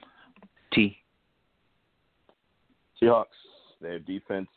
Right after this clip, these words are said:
Speaker 2: is, uh, showing up finally after being, uh, M I A for a while. Their defense is actually starting to play, so I'm going with Seahawks.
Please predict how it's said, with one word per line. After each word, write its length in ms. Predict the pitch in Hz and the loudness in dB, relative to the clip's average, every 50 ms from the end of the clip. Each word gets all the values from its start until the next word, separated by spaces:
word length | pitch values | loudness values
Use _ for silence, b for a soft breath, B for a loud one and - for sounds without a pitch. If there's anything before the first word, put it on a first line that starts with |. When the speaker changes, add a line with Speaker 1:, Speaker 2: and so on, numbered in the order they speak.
| - | -14
Speaker 2:
is, 280 | - 95 95 90 92 95 - - | -12 -12 -10 -10 -12 -14 -12 -8
uh, 360 | 87 90 90 90 90 87 82 - _ _ _ _ _ _ _ _ _ _ _ _ - - - | -6 -4 -2 -2 -2 -2 -4 -6 _ _ _ _ _ _ _ _ _ _ _ _ -20 -14 -6
showing 220 | 101 98 98 104 110 | -2 -2 0 0 0
up 140 | 123 123 - _ _ _ _ _ | 0 -2 -4 _ _ _ _ _
finally 460 | - 87 90 90 82 82 80 85 85 78 - | -6 -6 -6 -6 -8 -8 -10 -10 -10 -12 -18
after 360 | 85 _ - 90 90 85 78 _ _ _ _ _ _ _ _ _ _ _ _ - - | -20 _ -10 -6 -6 -6 -6 _ _ _ _ _ _ _ _ _ _ _ _ -10 -4
being, 320 | 82 95 92 92 90 92 | -2 -2 -2 -2 -2 -4
uh, 160 | 92 87 87 - | -4 -6 -6 -8
M 180 | 87 92 90 90 | -8 -6 -4 -4
I 140 | 92 92 92 | -2 -2 0
A 140 | 110 117 107 - - | 0 0 -2 -4 -6
for 180 | - 80 82 82 | -4 -2 0 0
a 40 | 80 | 2
while. 320 | 78 82 85 90 90 92 92 | 2 4 4 4 4 2 -2
Their 140 | 82 85 82 | -6 -12 -14
defense 380 | - 87 82 - - 92 87 - - | -14 -16 -18 -16 -16 -16 -16 -16 -14
is 100 | 82 87 | -10 -8
actually 300 | 90 90 - - - - | -8 -8 -8 -10 -18 -10
starting 260 | - 98 87 87 82 90 | -4 -4 -2 -2 -4 -8
to 60 | - | -6
play, 300 | - 120 110 98 87 - - - | -2 -2 -2 -2 -2 -6 -12 -8
so 140 | - 76 78 | -6 -4 -4
I'm 120 | 85 87 | -4 -4
going 200 | 82 87 87 - | -4 -4 -6 -6
with 120 | - - | -8 -6
Seahawks. 280 | - 101 85 85 82 82 | -4 -2 0 0 0 -2